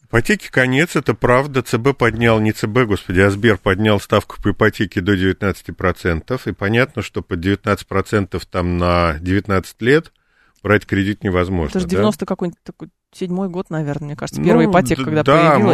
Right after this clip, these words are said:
Speaker 1: может быть, э, вот. Но тогда просто инфляция была, м, высокая, и поэтому, собственно, вот там реально эта ставка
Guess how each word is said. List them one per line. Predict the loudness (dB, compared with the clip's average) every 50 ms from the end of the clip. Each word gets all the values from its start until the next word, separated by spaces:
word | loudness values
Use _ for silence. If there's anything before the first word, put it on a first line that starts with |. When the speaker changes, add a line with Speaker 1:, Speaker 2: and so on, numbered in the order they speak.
| 2 2
Speaker 1:
может | 0 -2 -2
быть, | 2 2 4 4 4 2 -2 -8 -4 0
э, | 2 2 4 2
вот. | 2 2 2 2 2 2
Но | 0 -2
тогда | 0 2 2 2 2 0
просто | 0 -2 -4 -2 0 -2
инфляция | -2 2 2 0 0 2 0 -2
была, | 0 2 2 2 2 4 4 4 4 2 2 2 0
м, | -2 -4 -6 -8 -6 -6 -6 -6 -4
высокая, | -4 -4 -2 0 0 0 0 -2 _ -4 -2 0 0 0 -2
и | -2
поэтому, | -2 -2 0 0 0 -2 -4 -4 -4 -2 -2 0 0 -2 -2
собственно, | -2 -4 -6 -6 -6 -8 -4 -2 -2 0 0 0
вот | -2 -2 -4 -6 _
там | -6 -6 -4 -2 0
реально | 2 2 2 2 2 0 -2 -4
эта | -4 -6 -8 -14 -12
ставка | -8 -8 -8 -8 -8 _